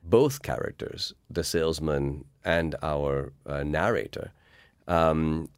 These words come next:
are happy to part with, you know, a Bible, and, uh, in the narrator's case, a, a very, very expensive and rare,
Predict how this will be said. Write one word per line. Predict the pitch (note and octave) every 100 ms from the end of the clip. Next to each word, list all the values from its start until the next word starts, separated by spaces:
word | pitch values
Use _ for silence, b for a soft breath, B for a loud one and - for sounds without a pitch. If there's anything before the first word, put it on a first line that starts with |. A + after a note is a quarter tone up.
| -
are | F2+
happy | F2 G2 A#2 E2 - - b b b b -
to | G2
part | - G2 E2+ - - _ _ -
with, | F2 D2+ - - - - _ -
you | D#2
know, | C2+ -
a | F2+
Bible, | D2+ D2 D#2+ - G1+ - -
and, | - D2 C#2+ - - - - - -
uh, | -
in | D#2+
the | D#2
narrator's | D#2 E2+ D2+ D2 -
case, | C#2 C2+
a, | C#2 C#2 D2
a | D2
very, | C#2+ D#2 D2
very | D2+ C#2+ C2+ -
expensive | - - - D2+ - C#2
and | C2 C2+
rare, | D#2 D#2 C#2